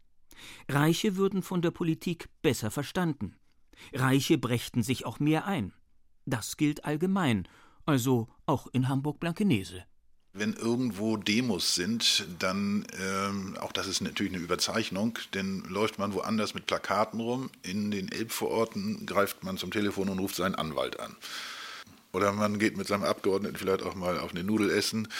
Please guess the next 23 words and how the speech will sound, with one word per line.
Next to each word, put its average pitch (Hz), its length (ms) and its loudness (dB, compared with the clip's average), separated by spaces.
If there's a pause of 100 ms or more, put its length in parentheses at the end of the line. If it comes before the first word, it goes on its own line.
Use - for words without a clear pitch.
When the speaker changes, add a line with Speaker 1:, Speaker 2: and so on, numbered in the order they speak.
(320)
Speaker 2:
oder 113 120 2
ruft 117 260 0
ihn 113 120 0
an, 110 200 0
„Mach 104 200 0
doch - 200 -4
mal“, 62 320 -4
ne? 101 120 -10 (1300)
Es - 280 -4
ist - 220 -2
dann 90 200 0
in, - 240 -10
in 92 200 -6
Wahrheit 101 400 4
letztlich 90 460 -4 (340)
auch - 120 -8
der 92 160 -2
Mammon, 95 340 4
der 85 100 0
dann 82 140 -4
manchmal 82 360 -4
sowas 80 320 -4
ermöglicht. 95 640 0